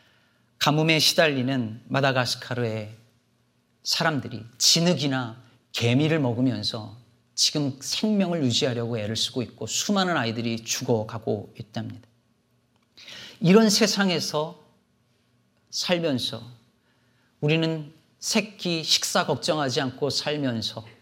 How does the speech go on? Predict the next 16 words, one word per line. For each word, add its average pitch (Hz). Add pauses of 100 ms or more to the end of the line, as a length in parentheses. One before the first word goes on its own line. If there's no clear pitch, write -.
(840)
살인하지 269
말라는 165
이 143
계명을 120 (320)
정말 131
지키고 -
있다고, - (1000)
나는 147
이 156
계명으로부터 151
자유하다고 120 (1700)
우린 113
말할 101
수 104
있겠느냐는 113
것입니다. -